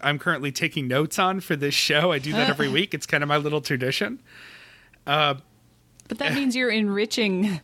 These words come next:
Speaker 2: that monster. <laughs>
Speaker 1: I didn't know. I really didn't
Speaker 2: Oh.
Speaker 1: know.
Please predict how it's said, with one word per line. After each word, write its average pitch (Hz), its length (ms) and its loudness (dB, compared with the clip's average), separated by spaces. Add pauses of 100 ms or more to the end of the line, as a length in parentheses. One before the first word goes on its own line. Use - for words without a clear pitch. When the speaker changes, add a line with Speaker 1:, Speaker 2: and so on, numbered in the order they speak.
(120)
Speaker 2:
that 196 260 0
monster. 185 580 2 (200)
<laughs> - 180 -6
Speaker 1:
I 226 80 2
didn't 277 300 0
know. 277 480 2
I 180 100 -2
really 440 300 0
didn't - 220 -6
Speaker 2:
Oh. 294 280 0 (300)
Speaker 1:
know. - 120 -4